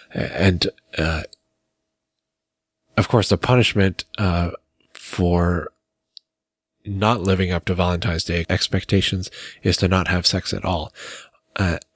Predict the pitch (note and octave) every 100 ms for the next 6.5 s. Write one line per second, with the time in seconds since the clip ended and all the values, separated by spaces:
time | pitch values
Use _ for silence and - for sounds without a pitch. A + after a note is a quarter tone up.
0 | - - G#2+ F#2+ F#2 F2+ A#2 A2+ - G#2+
1 | G#2+ G2+ B2+ C#3 B2+ A#2 G#2 G2 G#2+ F#2+
2 | F#2 E2+ F2 F2 - G#2 F#2+ F2 - F2+
3 | F2 F#2 F#2+ F#2 F#2+ F#2 F#2+ F#2 F2+ D2+
4 | - G2 F2+ - - G2 E2 F#2+ - -
5 | - F#2 E2+ - F2 E2+ D#2+ - F2 E2+
6 | D#2+ - - -